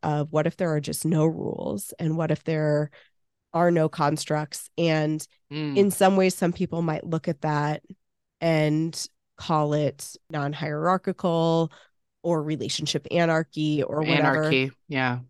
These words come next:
Speaker 1: I don't know that I necessarily am even, like, I don't know that I'm in a camp to even label that. Like, it's like, you know, I also have heard of constructs where some people are monoromantic,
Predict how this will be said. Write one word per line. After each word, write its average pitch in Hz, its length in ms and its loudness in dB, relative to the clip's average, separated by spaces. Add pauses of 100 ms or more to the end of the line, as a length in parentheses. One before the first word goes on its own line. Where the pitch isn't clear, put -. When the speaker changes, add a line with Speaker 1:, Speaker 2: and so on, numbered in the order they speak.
(100)
Speaker 1:
I 311 140 4
don't 427 180 4
know 180 140 6
that 185 140 4
I 190 120 4
necessarily 180 800 0
am 170 140 0
even, 156 520 0 (380)
like, 180 220 -6 (140)
I 202 120 -2
don't 254 180 2
know 214 140 6
that 208 120 4
I'm 190 180 4
in 165 340 2
a 175 60 -2
camp 170 320 -4
to 190 100 -6
even 160 280 -4
label 156 300 0
that. 180 400 0
Like, 165 220 0
it's - 260 -2
like, 170 320 0 (640)
you 190 120 2
know, 165 220 4
I 156 260 0
also 170 420 2
have 156 160 -4
heard 175 220 0
of 160 140 -6
constructs 160 600 -4
where 160 120 -4
some 156 240 -2
people 151 320 -8
are 151 100 -4
monoromantic, 156 1000 0